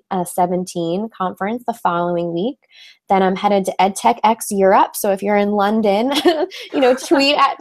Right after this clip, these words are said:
tweet at me, 'cause I'll be speaking in London for that event. And as soon as I get back, I've got a quick, I think, thirty-six hour turnaround. I'll be headed to San Antonio for my third trip to Texas in the month of June, uh, for iste.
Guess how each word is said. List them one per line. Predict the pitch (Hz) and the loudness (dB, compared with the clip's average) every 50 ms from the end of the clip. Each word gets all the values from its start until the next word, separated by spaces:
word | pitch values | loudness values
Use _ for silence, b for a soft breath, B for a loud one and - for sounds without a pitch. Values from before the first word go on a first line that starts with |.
| - | -8
tweet | - 311 277 285 | -4 -2 0 2
at | 302 285 262 | 2 2 2
me, | 240 240 240 262 302 | 2 0 0 0 0
'cause | 294 277 262 240 | -2 -2 0 2
I'll | 226 220 208 | 2 2 0
be | 220 226 | 0 -6
speaking | 226 - - - 220 208 - 233 220 214 | -8 -8 -12 -12 -10 -10 -8 -8 -8 -8
in | 208 202 196 | -8 -8 -8
London | 185 180 185 190 202 202 208 196 | -8 -6 -6 -6 -6 -8 -8 -6
for | - 185 180 | -6 -6 -4
that | 175 170 170 180 | -4 -4 -4 -4
event. | 175 175 - 170 185 240 285 - _ B B B B B B B | -6 -6 -6 -6 -4 -4 -6 -6 _ B B B B B B B
And | 196 196 | -2 0
as | 196 190 190 - | 0 0 -2 -4
soon | - - 226 233 254 | -2 0 2 4 4
as | 269 247 247 | 4 6 4
I | 214 214 | 4 4
get | 214 214 196 - | 4 2 0 2
back, | - 196 196 208 247 - | 2 2 4 4 2 2
I've | - 190 185 | 0 0 2
got | 190 180 | 2 2
a | 180 180 | 2 0
quick, | - - 208 202 196 _ - - _ - | -2 -4 -4 -4 -4 _ -14 -20 _ -16
I | 202 | -14
think, | - 196 208 _ _ | -12 -12 -14 _ _
thirty-six | - 240 247 247 254 247 254 233 220 | -2 2 2 2 2 2 0 0 2
hour | 240 220 214 220 220 226 | 2 2 4 2 2 0
turnaround. | - - 240 233 226 220 214 214 202 208 214 - | -4 -6 -6 -4 -2 -2 0 0 0 0 2 2
I'll | - 190 | 2 2
be | 190 202 | 2 0
headed | 208 202 202 208 196 196 | 0 0 0 0 0 -2
to | 214 196 | -4 -8
San | - 190 190 190 | -6 -4 -4 -2
Antonio | 185 185 185 - 220 208 202 202 190 180 185 190 | -2 -4 -2 -2 -2 0 0 0 2 2 2 0
for | 190 196 | 0 -2
my | 190 185 180 185 - | -2 -2 -2 -4 -2
third | - 226 240 247 240 | -2 0 0 0 0
trip | - 233 220 214 - - | 0 0 0 0 0 -4
to | - 220 | -6 0
Texas | - 226 220 220 - - 190 208 247 - | 2 2 2 0 0 0 2 2 2 0
in | - 226 226 | -2 -4 -4
the | 214 | -2
month | 214 214 208 208 226 | -2 -2 -2 0 -2
of | 220 196 | -2 -2
June, | 202 214 202 190 180 202 254 B B B B B B B B | -2 -6 -4 -4 -4 -6 -8 B B B B B B B B
uh, | 220 214 196 196 196 196 | 0 2 2 2 2 0
for | - 226 208 196 196 - - | -2 0 0 2 2 2 0
iste. | 190 190 190 - - 180 160 156 165 - | -2 -2 -2 -6 -8 -8 -8 -8 -8 -12